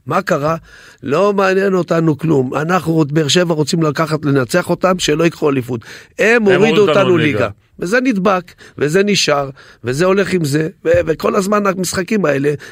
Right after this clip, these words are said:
Speaker 1: מגיעים ללחמות. הבעיה היא, עוד פעם, לפעמים זה לא צריך לרדת לשחקנים או ל-, ל-, לספסלים, וזה מושך וזה מגיע למקומות שזה לא היה צריך להגיע.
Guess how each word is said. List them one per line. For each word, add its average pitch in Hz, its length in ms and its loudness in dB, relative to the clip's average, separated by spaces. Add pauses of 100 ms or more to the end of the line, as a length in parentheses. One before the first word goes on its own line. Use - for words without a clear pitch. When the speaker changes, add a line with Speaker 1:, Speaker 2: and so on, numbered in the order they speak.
Speaker 1:
מגיעים 147 340 0
ללחמות. 139 600 -2
הבעיה 143 320 -2
היא, 226 180 0
עוד 208 160 0
פעם, 147 200 -4 (440)
לפעמים 180 580 0
זה 123 160 -2
לא 170 100 -2
צריך 165 220 -6
לרדת 156 420 -4
לשחקנים 131 680 -2 (100)
או 131 80 0
ל-, 120 100 -2 (240)
ל-, 113 280 -2 (100)
לספסלים, 123 680 -2 (400)
וזה 131 420 0
מושך 180 520 0
וזה 135 280 0
מגיע 135 300 -2
למקומות 147 500 -2
שזה 123 240 -2
לא 135 100 0
היה 131 80 0
צריך 117 200 -10
להגיע. 104 300 -6